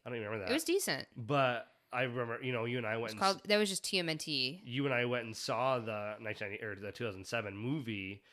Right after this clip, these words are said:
Speaker 1: and so we cor-, we, we sort of kept the Turtle spark going, just you and I, 'cause we and we discovered that we both loved the Turtles and, and, and were into it. So that was
Speaker 2: Yeah, the,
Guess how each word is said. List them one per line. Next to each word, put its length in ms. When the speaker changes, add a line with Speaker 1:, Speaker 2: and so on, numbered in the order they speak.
Speaker 1:
and 720
so 100
we 120
cor-, 240
we, 180
we 100
sort 180
of 120
kept 280
the 100
Turtle 220
spark 280
going, 200
just 160
you 180
and 100
I, 280
'cause 160
we 200
and 200
we 460
discovered 340
that 80
we 80
both 240
loved 260
the 100
Turtles 420
and, 240
and, 240
and 120
were 140
into 280
it. 100
So 100
that 160
was 300
Speaker 2:
Yeah, 200
the, 140